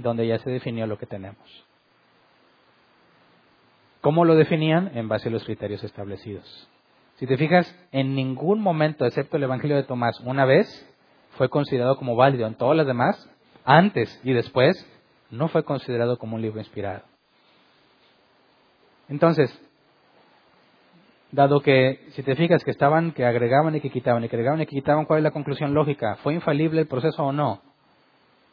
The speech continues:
No. Porque si alguien dice, "El Espíritu Santo dijo, Apocalipsis sí es", en la autoridad de la iglesia,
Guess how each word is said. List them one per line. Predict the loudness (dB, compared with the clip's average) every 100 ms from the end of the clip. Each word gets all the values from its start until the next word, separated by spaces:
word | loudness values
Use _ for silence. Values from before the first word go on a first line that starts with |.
| _ _ _ _ _ _ _ _ _ _
No. | -10 -4 -2 -2 -2 -6 -10 -20 _ _ _ _ _ _ _ _ _ -2
Porque | 0 0
si | 0 0
alguien | 2 0 2
dice, | 0 2
"El | 2
Espíritu | 0 0 0 0
Santo | 0 2 2
dijo, | 2 4 0 -2 _ _ _ _ _
Apocalipsis | 0 4 2 4 2 2 2
sí | 6
es", | 6 6 0 -20 _ _ _ _ _ _ -6
en | 0 2
la |
autoridad | 2 2 0 0
de | 0
la | 0
iglesia, | 2 4 4 2 -2